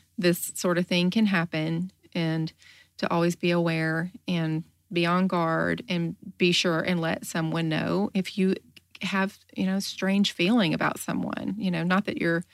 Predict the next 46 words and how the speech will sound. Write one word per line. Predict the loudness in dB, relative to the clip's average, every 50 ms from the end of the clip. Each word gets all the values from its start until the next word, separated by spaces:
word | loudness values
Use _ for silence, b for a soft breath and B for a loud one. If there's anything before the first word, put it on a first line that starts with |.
| b b b
I | 0
think | 2 2 4 4
sometimes | 4 4 4 4 4 2 2 0
we're | 0 0 0
afraid, | 0 -2 _ 0 2 2 4 4 2 2 0 -4 -10 -10 -6
you | -2 0
know, | 0 2
we | 2 2
don't | 2 2
wanna | 2 2 2
get | 0 0 -2 -2
someone | -2 -2 -2 -2 -2
in | -2 -2
trouble. | 0 2 2 4 4 2 0 -4 -4 0
We | 0 2
don't | 4 4 2 2 0
wanna | 0 0 0 0
cause | 0 2 2 4 4 2 0 -2 -8 -14 _ _
problems | -2 2 4 4 6 4 4 2 0 -2
for | -4 -4
someone. | -4 -2 -2 -2 -2 -2 -2 -2 -2 -2 -2 -4 -4
If, | -4 -6 -6 -8 _ _ _
you | -2 0
know, | 0 0
bef-, | -2 -2 -4 _ 0
hindsight's | 2 6 6 6 6 6 6 4 4 4
always | 2 4 4 4 2 2
twenty | -2 -4 -6 -6
twenty. | -6 -8 -8 -8 -6 -8 -8 -10 -12 -16 -20 -10 _
Looking | -2 0 2 2 2 4
back, | 4 4 2 2 2
you | 0 -2
can | 0 0 0 0
see | 0 0 0 0
it. | -2 -4 _ B B B
If | -4 -4 -2 0
you're | 2 2 2 2 2 4
in, | 4 6 6 4 2 -2 _ _ -20 -20 _ _ _ _ _ _ -12
back | 0 4 6 8 8 6 4
in | 2 0
the | 2
situation | 2 0 0 0 2 4 6 6 6 6 4 2 0
before | 0 -2 0 2 4 4
all | 4 4
this | 2 -2 -2 0
happened, | 2 2 2 2 2 0 0 2 2 2 2 0 -2 -6